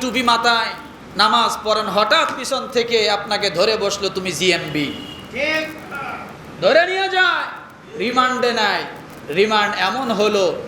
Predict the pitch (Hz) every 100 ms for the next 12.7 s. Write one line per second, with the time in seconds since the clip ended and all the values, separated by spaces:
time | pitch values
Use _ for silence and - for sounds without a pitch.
0 | - - 180 160 151 147 139 123 117 -
1 | - - 226 233 226 220 - - - -
2 | - - - - 285 381 359 370 320 302
3 | 294 302 269 285 277 262 214 - - -
4 | - - - - 208 226 220 202 - 269
5 | 262 - 254 254 294 285 269 - 240 247
6 | 247 - - - 190 247 330 302 277 254
7 | 233 180 - - - 160 214 214 208 196
8 | 180 165 190 185 151 175 180 180 196 -
9 | - 196 220 294 - - - - 208 180
10 | 156 - 147 185 160 135 - - - 208
11 | 233 220 165 226 - 226 226 - 339 311
12 | 294 277 240 - - 370